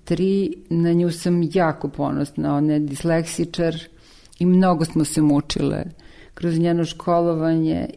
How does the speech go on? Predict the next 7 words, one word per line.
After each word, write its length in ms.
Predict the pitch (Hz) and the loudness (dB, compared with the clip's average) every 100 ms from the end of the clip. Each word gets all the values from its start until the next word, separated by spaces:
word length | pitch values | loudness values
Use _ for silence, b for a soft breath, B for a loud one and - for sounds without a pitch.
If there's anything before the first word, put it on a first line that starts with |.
| - | -6
i 200 | 175 160 | -4 -4
sad 440 | - 160 156 151 | -4 -2 0 0
je, 220 | 151 151 151 | 0 0 -2
e, 100 | - - - 160 151 147 139 - _ _ | -4 -12 -10 -6 -4 -4 -4 -8 _ _
šegrt 600 | - - 170 156 156 147 - | -4 0 2 2 0 -4 -4
kod 240 | 165 147 | -4 0
jednog 420 | 160 156 156 147 | 0 2 0 -2